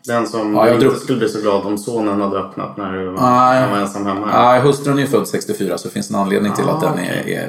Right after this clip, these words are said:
Speaker 2: är, vi har, vi drack en sån när hon fyllde år. Eh, nej, men sextiofyra har jag en, en otrolig förkärlek. Själv är jag född sextioåtta och det är så jävla crappy så det är inte ens med i vintageguiderna. Det är lite kul, jag har provat alla producenter jag någonsin har besökt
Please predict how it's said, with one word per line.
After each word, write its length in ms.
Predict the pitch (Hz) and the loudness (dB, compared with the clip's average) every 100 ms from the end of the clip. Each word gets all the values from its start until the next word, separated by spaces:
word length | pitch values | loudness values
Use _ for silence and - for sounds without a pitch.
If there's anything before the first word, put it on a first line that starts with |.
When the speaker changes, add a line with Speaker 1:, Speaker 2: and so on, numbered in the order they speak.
| - | -8
Speaker 2:
är, 40 | |
vi 100 | - | -2
har, 120 | 101 107 | 0 0
vi 100 | 104 | 0
drack 200 | 104 104 | 0 0
en 60 | |
sån 140 | 98 90 | -6 -6
när 60 | |
hon 100 | 90 | -8
fyllde 220 | 92 90 | -10 -8
år. 120 | 87 - - - | -8 -10 -16 -18
Eh, 80 | - | -8
nej, 100 | 87 120 | -4 0
men 220 | 143 180 | 2 2
sextiofyra 580 | 196 196 196 202 190 196 | 0 0 2 4 6 4
har 120 | 120 | 4
jag 80 | 110 | 2
en, 100 | 107 | -2
en 180 | 117 113 | -2 -4
otrolig 380 | - 127 113 | -2 -2 -2
förkärlek. 400 | 104 104 98 87 | -2 -2 -2 -2
Själv 160 | - 123 | 0 2
är 40 | |
jag 100 | 120 | 2
född 160 | 117 95 | 0 0
sextioåtta 520 | 104 - 107 92 - | -4 -2 -2 -2 0
och 100 | 98 | 0
det 80 | 101 | 0
är 40 | |
så 100 | 104 104 | 0 -2
jävla 220 | 90 87 | -2 -4
crappy 360 | - 92 - | -4 -4 -4
så 120 | 92 95 | -8 -4
det 60 | |
är 20 | |
inte 160 | 101 92 | -4 -2
ens 180 | 87 - | -4 -4
med 140 | 85 | -8
i 20 | |
vintageguiderna. 720 | 85 82 87 - 95 101 98 101 - - - | -6 -8 -10 -6 -2 -2 -4 -8 -16 -20 -8
Det 60 | 107 | -2
är 40 | |
lite 160 | 123 131 | 0 2
kul, 220 | 151 107 | 2 4
jag 80 | 113 | 4
har 80 | |
provat 340 | 127 143 107 92 - | 4 4 4 0 2
alla 400 | 147 113 113 131 | 2 4 4 2
producenter 560 | - 113 104 98 95 98 | 0 -4 -2 -4 -2 -2
jag 100 | 98 | 0
någonsin 300 | 95 - 92 | 0 -2 -4
har 80 | |
besökt 560 | 90 - 120 - - - | -4 -2 -4 -4 -10 -16